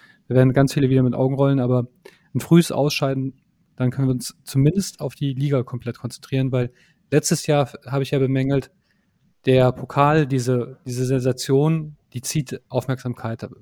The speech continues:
Und da können die auch bei den P Ks sagen, „Nee, wir denken von Spiel zu Spiel“, alles Blödsinn, ja. Wenn du weißt, du bist eigentlich nur noch zwei Schritte von Europa entfernt, obwohl du ein Zweitligist bist,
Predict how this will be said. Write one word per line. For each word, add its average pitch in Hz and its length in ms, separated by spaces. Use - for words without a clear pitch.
Und 127 200
da 135 120
können 151 200
die 156 140
auch 143 180
bei 139 180
den 127 220
P - 100
Ks 135 300
sagen, 135 260
„Nee, 131 280
wir 127 200
denken 135 300
von 131 160
Spiel 147 200
zu - 120
Spiel“, 143 300
alles 127 300
Blödsinn, 117 460
ja. 117 180
Wenn 131 100
du 131 160
weißt, 143 300
du 135 80
bist 135 160
eigentlich 135 180
nur 135 120
noch 127 40
zwei 131 220
Schritte - 260
von 127 140
Europa 127 320
entfernt, 123 300
obwohl 139 240
du 139 80
ein 131 60
Zweitligist - 640
bist, - 280